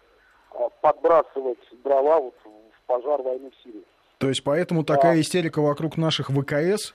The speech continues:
Speaker 2: которые не дают, собственно, боевикам стоять насмерть и заставляют их бежать. То есть ты, как по-твоему, вот это вся,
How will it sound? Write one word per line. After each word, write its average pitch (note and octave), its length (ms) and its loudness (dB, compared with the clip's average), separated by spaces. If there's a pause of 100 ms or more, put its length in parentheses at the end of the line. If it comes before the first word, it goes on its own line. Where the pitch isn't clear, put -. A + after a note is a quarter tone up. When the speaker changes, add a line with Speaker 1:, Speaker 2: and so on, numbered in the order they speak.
Speaker 2:
которые C3+ 460 0
не C#3 180 2
дают, C#3+ 400 0
собственно, G#2+ 920 -2
боевикам B2 480 0
стоять A#2 400 -2
насмерть C#3 400 -4
и G#2 40 -6
заставляют A#2 560 -2
их G#2+ 100 -4
бежать. B2+ 380 -2 (320)
То C3 80 -2
есть B2 160 -4
ты, C3 400 0
как C3+ 240 -4
по-твоему, C#3 440 0
вот C3+ 160 -2
это D3+ 160 -4
вся, C#3+ 260 -2